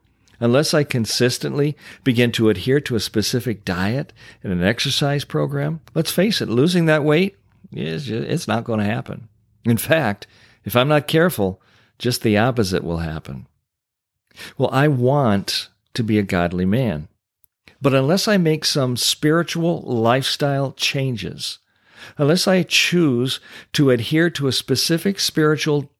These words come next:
diet and exercise program, if you will, that godliness is not gonna happen. You see, to be godly certainly begins with a strong desire for it, but you must also have a plan.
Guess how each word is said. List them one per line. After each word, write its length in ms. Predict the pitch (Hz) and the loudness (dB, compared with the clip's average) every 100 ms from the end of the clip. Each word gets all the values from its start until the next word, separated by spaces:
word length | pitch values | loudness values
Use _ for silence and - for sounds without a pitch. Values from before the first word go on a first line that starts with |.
| - | 0
diet 580 | 123 117 139 160 - - - | 2 2 0 -4 -10 -14 -4
and 140 | 139 | 0
exercise 600 | 131 143 143 - 110 107 | 0 0 0 0 0 -2
program, 440 | - 117 98 95 92 | -2 -2 2 0 0
if 140 | - | 0
you 80 | 90 | 0
will, 380 | 87 80 87 - _ _ _ _ _ _ _ _ _ _ | 2 2 -2 -8 _ _ _ _ _ _ _ _ _ _
that 200 | 131 123 | -2 0
godliness 580 | 123 147 139 101 92 - | 2 2 2 2 0 -2
is 140 | 95 | -4
not 160 | 98 95 | -2 -4
gonna 160 | 98 90 | -4 -4
happen. 480 | 95 107 - 73 - _ _ _ _ _ _ _ - - | -4 -6 -8 -14 -18 _ _ _ _ _ _ _ -20 -6
You 80 | 147 | -2
see, 200 | 131 151 | 2 2
to 120 | - | 2
be 280 | 113 113 139 | 0 2 0
godly 640 | 139 143 135 120 92 82 - _ _ _ _ _ | 0 0 0 -2 -4 -8 -12 _ _ _ _ _
certainly 440 | - - 170 165 139 | -6 0 0 2 0
begins 440 | 113 101 123 135 | 2 2 0 2
with 120 | 123 | 0
a 60 | 104 | -2
strong 400 | - 123 110 107 | -2 0 2 0
desire 720 | 90 95 82 87 95 151 160 | -2 -4 -2 0 0 0 -2
for 380 | - - 80 73 | -4 -6 -6 -4
it, 180 | 78 - _ _ _ _ _ _ - - | -8 -10 _ _ _ _ _ _ -20 -20
but 360 | 123 131 165 147 | -4 0 2 2
you 160 | 143 127 | 0 2
must 280 | 123 120 - | 2 0 0
also 560 | 131 131 156 - 180 | 2 4 2 2 2
have 260 | 151 139 127 | 2 0 0
a 80 | 120 | -2
plan. 600 | - - 139 131 107 | -4 -4 -2 0 -2